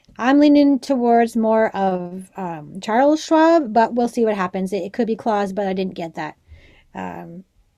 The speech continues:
so yeah, so that, that guy's gonna pass. I don't know the timeline for that.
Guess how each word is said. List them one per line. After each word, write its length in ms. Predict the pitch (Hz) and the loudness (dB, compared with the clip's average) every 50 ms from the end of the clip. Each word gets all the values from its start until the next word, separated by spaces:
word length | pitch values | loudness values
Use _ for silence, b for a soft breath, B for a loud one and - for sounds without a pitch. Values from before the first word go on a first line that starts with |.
| _ _ _ - | _ _ _ -14
so 140 | - - 196 | -6 -4 -4
yeah, 180 | 185 - - | -4 -6 -10
so 160 | - - 220 | -10 -8 -4
that, 180 | 208 214 208 - | -4 -4 -4 -4
that 120 | 226 208 202 | -6 -6 -4
guy's 220 | 214 190 190 190 | -2 -4 -4 -4
gonna 180 | - 185 180 175 | -6 -10 -10 -10
pass. 420 | - 180 156 143 - - - - _ _ - | -12 -14 -16 -16 -20 -20 -20 -20 _ _ -6
I 60 | 233 | -2
don't 120 | 240 262 254 | 0 2 2
know 120 | 262 254 | 2 2
the 60 | 254 | 0
timeline 380 | 247 - 208 202 202 190 180 165 | -2 -4 -4 -4 -4 -4 -6 -6
for 80 | - 170 | -8 -8
that. 200 | 170 175 - | -8 -10 -12